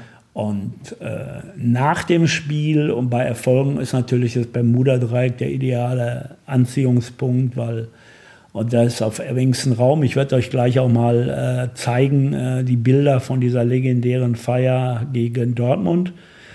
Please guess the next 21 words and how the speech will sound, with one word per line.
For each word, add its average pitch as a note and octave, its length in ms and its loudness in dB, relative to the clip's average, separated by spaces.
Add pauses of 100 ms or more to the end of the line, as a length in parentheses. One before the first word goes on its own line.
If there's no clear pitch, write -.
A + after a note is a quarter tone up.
(380)
Aber B2 720 2
sonst C#3 340 2
spielt D3 260 0
sich C#3+ 160 -2
das C3 160 2
schon C#3+ 200 -2
alles C3+ 320 -2
in C3+ 100 -2
Stadionnähe A#2+ 840 2
ab. A2 220 -6
Da A#2+ 100 -2
gibt's B2 240 -2
mehrere C3 460 2
V A#2+ 200 0
F A2+ 80 -6
L, C3 100 0
da C3 120 0
gibt's B2+ 260 -4
das C3+ 140 -4
alte B2+ 300 0
V-F-L-Vereinslokal. C3+ 1300 0